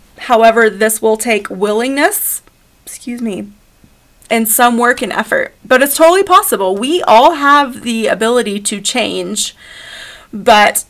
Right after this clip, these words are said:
we just have to be cognizant and diligent and purposeful if we want to implement those changes. You might have,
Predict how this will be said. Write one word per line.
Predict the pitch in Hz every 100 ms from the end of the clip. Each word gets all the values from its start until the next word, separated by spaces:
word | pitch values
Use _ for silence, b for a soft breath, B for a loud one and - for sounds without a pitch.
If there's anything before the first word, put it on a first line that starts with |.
| -
we | 214 247
just | 247 247
have | - 233 226
to | 233
be | 180 202 202 196 202 - _
cognizant | - - 208 208 226 269 277 - - - -
and | 220 214 214
diligent | 214 214 220 208 220 214 214 247 - -
and | 208 202 185 185
purposeful | - - 254 240 - - 180 180
if | - 202
we | 208
want | 202 202
to | 202 -
implement | 208 202 165 - -
those | - -
changes. | - - - - - 202 - B B B B
You | 220
might | 214 208 214
have, | 220 214 208 196 -